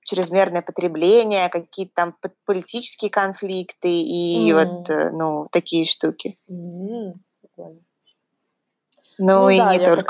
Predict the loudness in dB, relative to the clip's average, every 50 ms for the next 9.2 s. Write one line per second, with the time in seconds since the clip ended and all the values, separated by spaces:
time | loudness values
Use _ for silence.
0 | 0 2 2 0 -2 -6 -10 -8 -8 -8 -8 -10 -14 -12 -12 -12 -12 -14 -16 _
1 | _ -20 -20 -20 -14 -10 -10 -10 -8 -8 -8 -8 -4 -4 -4 -4 -6 -8 _ _
2 | _ -16 -14 -14 -14 -10 -10 -10 -8 -6 -6 -4 -2 -2 -2 -4 -4 -2 -2 0
3 | 2 0 0 0 -2 -6 -6 -6 -10 -18 -16 _ -16 -6 -6 -6 -6 -6 -10 -14
4 | -14 -14 _ -14 -14 -12 -2 0 0 0 -2 -6 _ _ -20 -20 -20 -20 -20 -20
5 | -20 -20 -20 _ _ -2 -2 0 0 -4 -6 -4 -4 -4 -4 -2 -4 -6 -6 -8
6 | -10 -8 -8 -6 -6 -6 -6 -2 -2 -2 0 0 0 -2 -2 -2 -4 -4 -4 -4
7 | -4 -4 -4 -4 -8 -14 -16 -20 _ _ _ _ _ _ _ _ -16 -14 -12 -10
8 | -10 -12 -12 _ -14 -14 -12 -8 -6 -4 -4 -4 -6 -8 -14 -14 -16 -14 -10 -8
9 | -8 -8 -8 -12